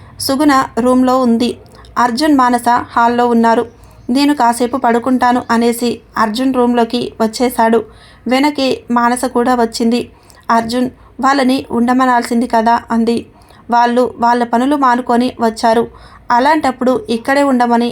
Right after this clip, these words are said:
ఎలా చెప్పగలను?" అన్నాడు. "సరే, మరి సుగుణ విషయం?" అంది నిదానంగా. "సుగుణ కూడా వెళ్తాను" అంది. "తనని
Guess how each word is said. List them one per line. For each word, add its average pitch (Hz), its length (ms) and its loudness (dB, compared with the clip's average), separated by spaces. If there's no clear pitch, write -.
ఎలా 226 220 2
చెప్పగలను?" 233 600 -2
అన్నాడు. 226 360 2
"సరే, 247 300 0
మరి 247 200 2
సుగుణ 254 280 0
విషయం?" 262 360 -2
అంది 233 260 0
నిదానంగా. 233 580 2
"సుగుణ 294 300 0
కూడా 262 380 2
వెళ్తాను" 240 580 0
అంది. 233 260 0
"తనని 240 320 2